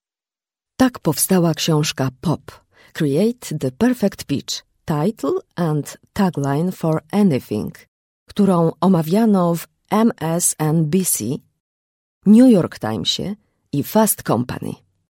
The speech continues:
i która pomogła wielu ludziom opracować skuteczne nazwy produktów, tytuły bestsellerów i ciekawe slogany reklamowe.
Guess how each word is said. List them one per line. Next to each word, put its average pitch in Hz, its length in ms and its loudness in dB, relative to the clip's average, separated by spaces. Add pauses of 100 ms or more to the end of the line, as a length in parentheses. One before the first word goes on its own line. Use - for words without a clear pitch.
(320)
i 180 100 -8
która 135 280 -4
pomogła 156 500 0
wielu 220 380 2
ludziom 117 500 0
opracować 147 680 -4
skuteczne 202 640 0
nazwy 147 380 0
produktów, 156 800 -4 (300)
tytuły 123 420 -2
bestsellerów 104 880 -2 (280)
i 151 80 -4
ciekawe 156 500 -2
slogany 143 520 0
reklamowe. 82 580 -8